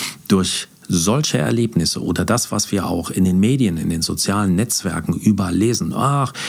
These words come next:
der Händler hat mich so behandelt, der Consi, da gibt's ja nichts, da muss ich hingehen, da muss ich eine Masterclass machen, um,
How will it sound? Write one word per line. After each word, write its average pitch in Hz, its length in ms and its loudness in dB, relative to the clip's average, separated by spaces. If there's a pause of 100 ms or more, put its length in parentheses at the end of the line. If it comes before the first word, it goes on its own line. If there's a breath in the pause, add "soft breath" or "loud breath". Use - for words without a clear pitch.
(160 loud breath)
der 92 100 0
Händler 107 240 2
hat 113 120 -2
mich 104 140 2
so 127 140 2
behandelt, 101 480 2
der 92 80 0
Consi, 110 320 2
da 104 120 2
gibt's - 280 0
ja 98 80 2
nichts, 98 200 2
da - 80 0
muss 101 180 2
ich 98 120 -2
hingehen, 95 460 2
da 92 80 0
muss 98 200 2
ich 95 80 -2
eine 101 100 2
Masterclass 95 760 0
machen, 95 280 2
um, 95 100 4